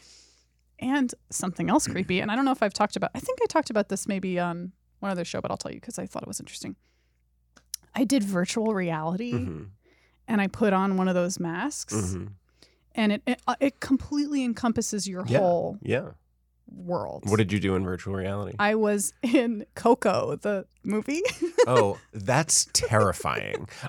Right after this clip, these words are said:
Speaker 2: Honestly, if you gave me, like, a hundred virtual reality options and one of them was, like, visit the land of the dead as depicted in Coco, I would be like, "No,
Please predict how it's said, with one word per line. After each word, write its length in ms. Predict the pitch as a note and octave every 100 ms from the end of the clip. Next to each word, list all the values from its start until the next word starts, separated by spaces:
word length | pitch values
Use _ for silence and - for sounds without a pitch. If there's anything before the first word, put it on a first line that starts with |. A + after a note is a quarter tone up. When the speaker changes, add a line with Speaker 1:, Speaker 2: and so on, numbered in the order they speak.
| -
Speaker 2:
Honestly, 720 | F#2+ A#2 C#3 - D#3 F3 D#3
if 160 | A#2+ -
you 80 | A#2+
gave 240 | B2+ A2+
me, 120 | B2
like, 180 | A2 G#2
a 100 | G#2+
hundred 480 | D#2+ A2 G#2+ A2 F#2+
virtual 400 | F#2+ F#2+ - G#2
reality 400 | F#2+ D#2+ E2 F#2
options 400 | F#2 - A2 F2+
and 80 | E2+
one 80 |
of 100 | F2
them 140 | F#2 F2
was, 160 | F2
like, 160 | F2 E2+
visit 400 | E2+ E2 D#2+ D2+
the 80 | E2
land 320 | D#2+ D#2+ D#2
of 140 | D2
the 100 | D2+
dead 380 | D2+ D#2+ D2+ C#2+
as 160 | C2 C#2+
depicted 440 | F2+ F2+ E2+ E2
in 120 | D#2
Coco, 260 | D#2 E2 D2
I 80 | D2
would 140 | D#2+
be 40 | E2
like, 200 | D2 D#2
"No, 480 | D#2+ C#2+ C#2 C2